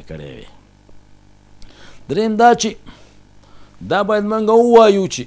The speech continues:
قرآن د خلکو د لارښوونې دپاره راغلی دی. الله تعالی په دې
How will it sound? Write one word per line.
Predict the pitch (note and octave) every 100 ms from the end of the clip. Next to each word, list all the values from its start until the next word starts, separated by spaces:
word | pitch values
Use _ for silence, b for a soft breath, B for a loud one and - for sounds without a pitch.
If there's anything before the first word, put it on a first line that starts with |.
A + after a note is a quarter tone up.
| - B B B _ - b b - C#3
قرآن | D#3 F3 F3 D#3+
د | -
خلکو | D#3+ E3 -
د | C#3+ C#3
لارښوونې | C#3 B2 - C#3 C#3 B2+
دپاره | A#2+ A#2+ A2+ A2
راغلی | G#2 G#2 G2+ F#2+
دی. | F2+ - - _ - b b b -
الله | C3 F3+ F#3 F3+
تعالی | E3 D#3+ E3+ D3
په |
دې | D3 D#3